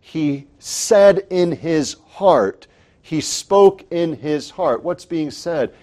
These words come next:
He had thoughts and intentions inwardly that he didn't speak outwardly. It wasn't as if his mouth was moving and sound was being heard, but the thoughts were passing through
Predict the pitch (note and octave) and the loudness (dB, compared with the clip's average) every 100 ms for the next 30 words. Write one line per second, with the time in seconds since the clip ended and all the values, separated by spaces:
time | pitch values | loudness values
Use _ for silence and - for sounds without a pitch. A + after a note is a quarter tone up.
0 | _ - F3 C#3+ - - G#3 G#3+ D3+ - | _ 0 0 0 -4 -4 2 4 4 2
1 | - C#3+ C#3+ C#3 - G3+ - E3 C3 A#2+ | -8 -6 -6 -8 -6 -6 -6 -4 -4 -6
2 | - _ _ _ G#3 A#3+ A3 F#3+ D3+ A#2+ | -10 _ _ _ 4 4 6 2 2 -2
3 | A#2 A#2 - _ - E3 E3 G#3 C#4 F3+ | -2 -4 -8 _ -4 -2 4 6 4 0
4 | - F#3 D#3+ E3 - D#3 C#3 G2+ F#2 F#2+ | -2 -2 2 2 2 0 -2 -2 -4 -6
5 | G#2+ _ _ D3 F3+ G#3+ A3+ F3+ E3 - | -10 _ _ -2 2 4 6 6 4 2
6 | C#3+ A2 D3 D#3 F#3+ D3+ D#3+ A2+ C3+ C3 | 0 0 0 4 4 4 -4 -2 -2 -2
7 | C3 B2+ - - F3 F#3 D#3+ G#2+ C#3 C3 | -2 -4 -4 -2 0 0 -2 -4 -6 -6
8 | A2+ G#2+ G2+ G#2+ G#2+ _ _ C#3+ C#3 D#3+ | -8 -6 -4 -4 -8 _ _ -12 -8 -8
9 | - - A3+ A#3+ E3+ C3+ - D#3+ - - | -8 -2 2 6 4 2 -6 -8 -8 -8
10 | F#3 F#3 F#3+ F#3 - - C#3+ A#2+ A#2 A#2+ | -4 -4 -4 -8 -10 -16 -8 -4 -4 -6